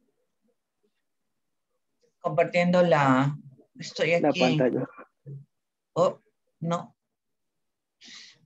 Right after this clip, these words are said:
Speaker 1: ¿Lo ven? Justina, ¿ves mi pantalla?
Speaker 2: Ya, ahora sí la vemos.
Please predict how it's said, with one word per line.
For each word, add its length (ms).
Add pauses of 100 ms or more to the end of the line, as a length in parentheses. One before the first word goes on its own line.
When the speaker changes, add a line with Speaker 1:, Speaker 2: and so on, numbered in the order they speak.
Speaker 1:
¿Lo 180
ven? 400 (140)
Justina, 380
¿ves 160
mi 100
pantalla? 440 (420)
Speaker 2:
Ya, 160
ahora 180
sí 140
la 140
vemos. 200